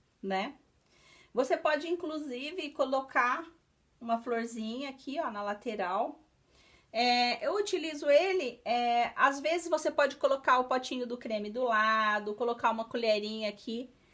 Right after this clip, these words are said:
de apoio, né, na tromba do elefante.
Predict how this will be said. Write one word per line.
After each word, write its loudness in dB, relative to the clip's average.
de 0
apoio, 6
né, -2
na 0
tromba -4
do -2
elefante. -4